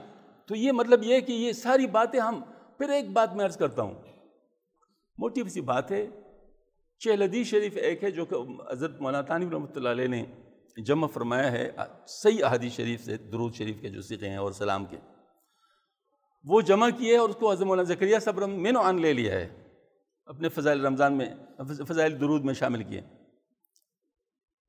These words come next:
آپ اس میں دیکھیں، پچیس صیغے درود کے ہیں، اس میں تق-، غالباً بائیس اس میں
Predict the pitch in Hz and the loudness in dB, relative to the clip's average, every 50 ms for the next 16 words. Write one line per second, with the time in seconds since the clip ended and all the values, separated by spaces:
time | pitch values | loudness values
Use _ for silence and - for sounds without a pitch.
0 | _ - 196 226 247 240 240 240 - 269 233 208 208 240 254 247 269 254 247 247 | _ 4 6 8 8 8 6 2 2 0 0 6 8 8 8 8 6 0 -2 -2
1 | - - - - - - - 262 254 262 - - 302 262 - - - 240 226 208 | -4 -10 -20 -20 -20 4 6 6 6 6 4 2 2 2 2 0 -2 -2 4 6
2 | 226 214 165 160 170 185 226 240 - - - 226 233 233 214 220 240 233 226 - | 6 6 6 4 2 4 2 2 0 0 -2 -2 0 0 -2 -4 -4 -6 -6 -4
3 | - 196 - 202 - - 123 143 180 196 202 185 214 196 143 110 143 156 220 285 | -4 -4 -4 -6 -8 -2 2 4 4 4 4 2 0 -2 0 6 10 10 12 12
4 | 302 233 - - - - - - 185 196 196 196 190 | 10 8 6 0 -8 -12 -6 -6 -6 -6 -4 -4 -6